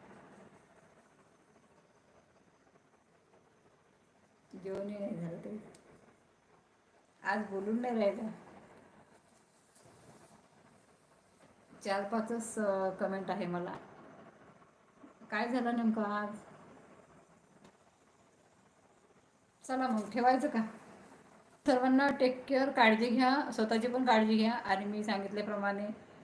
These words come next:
स्वतःची तपासणी करा, इतरांची तपासणी करा आणि त्यांना पीएससीला न्या आणि जे फॉर्म आहे तर ते फॉर्म फिलअप करत चला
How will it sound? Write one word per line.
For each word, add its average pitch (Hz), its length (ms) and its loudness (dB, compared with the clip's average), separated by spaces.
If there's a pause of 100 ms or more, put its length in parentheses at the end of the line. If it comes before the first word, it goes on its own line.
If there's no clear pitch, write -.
(140)
स्वतःची 220 400 -2
तपासणी 214 400 -2
करा, 202 340 0
इतरांची 196 540 -4
तपासणी 196 440 -6
करा 185 340 0 (480)
आणि 180 680 -6
त्यांना 180 240 -2
पीएससीला 190 560 -4
न्या 190 200 -6 (960)
आणि 180 260 -10
जे 190 100 -6
फॉर्म 196 360 -2
आहे 190 240 -2
तर 190 240 -8
ते 202 100 -4
फॉर्म 190 280 -4
फिलअप 196 360 -2
करत 185 220 -2
चला 180 400 -4